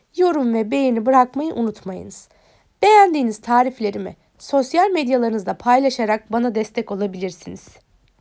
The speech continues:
Bildirim zilini açarak yeni tariflerimden ilk siz haberdar olabilirsiniz. Kekimi güzelce çırptıktan sonra spatula yardımıyla şöyle bir kıvamına bakmak istiyorum.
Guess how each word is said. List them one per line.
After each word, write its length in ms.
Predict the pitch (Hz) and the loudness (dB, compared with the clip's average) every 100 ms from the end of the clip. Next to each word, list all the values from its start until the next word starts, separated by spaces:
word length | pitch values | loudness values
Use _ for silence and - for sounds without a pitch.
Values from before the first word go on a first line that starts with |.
| _ _ - | _ _ -2
Bildirim 380 | 285 294 370 381 | 0 4 4 4
zilini 260 | 294 254 | 0 2
açarak 480 | 233 226 208 165 - | 2 2 -2 -4 -8
yeni 240 | 233 285 339 | -4 -2 -2
tariflerimden 840 | 277 240 214 220 214 202 180 160 - _ - | 0 0 0 -2 -4 -4 -6 -10 -12 _ -8
ilk 180 | 285 269 | -6 -4
siz 240 | 233 - | -6 0
haberdar 480 | 240 226 214 214 196 | 2 2 2 2 2
olabilirsiniz. 880 | 185 233 202 185 - 180 180 - - _ _ _ _ _ _ _ _ _ _ _ _ _ _ _ _ _ _ _ _ _ - | 0 -2 -4 -8 -10 -16 -16 -18 -20 _ _ _ _ _ _ _ _ _ _ _ _ _ _ _ _ _ _ _ _ _ -6
Kekimi 380 | 359 262 208 | -4 -2 -4
güzelce 420 | 220 285 294 254 254 | -2 2 4 2 -2
çırptıktan 580 | 247 247 - - 233 | -6 -6 -8 -2 -2
sonra 320 | 233 208 180 185 | -2 -4 -6 -8
spatula 520 | - - 339 240 214 | -8 -6 -6 -2 2
yardımıyla 480 | 233 220 202 196 220 | 4 4 0 -4 -4
şöyle 320 | - 285 240 | -4 -4 -4
bir 100 | 262 | -6
kıvamına 460 | 247 214 196 185 | -2 -2 -2 -2
bakmak 340 | 185 202 214 202 | -4 -4 -6 -10
istiyorum. 440 | - - 202 247 | -12 -8 -8 -8